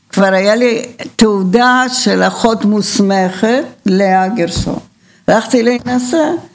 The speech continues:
אז הם אמרו לי, "מי זה לאה גרשון? מה פתאום? פה כתוב לילי גרשון, אין לאה גרשון." אז הייתי חייבת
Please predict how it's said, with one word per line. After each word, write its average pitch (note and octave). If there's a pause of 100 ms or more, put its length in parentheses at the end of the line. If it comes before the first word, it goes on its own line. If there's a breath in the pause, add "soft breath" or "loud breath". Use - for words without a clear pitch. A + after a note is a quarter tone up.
(340 soft breath)
אז F#3
הם G3+
אמרו G3+
לי, G3 (120)
"מי A#3
זה C#4+
לאה G#3
גרשון? F3+
מה G3+
פתאום? F#3+ (560 soft breath)
פה A3+
כתוב B3
לילי B3+
גרשון, F#3
אין B3
לאה F3+
גרשון." E3 (400 soft breath)
אז E3
הייתי A#3
חייבת G3+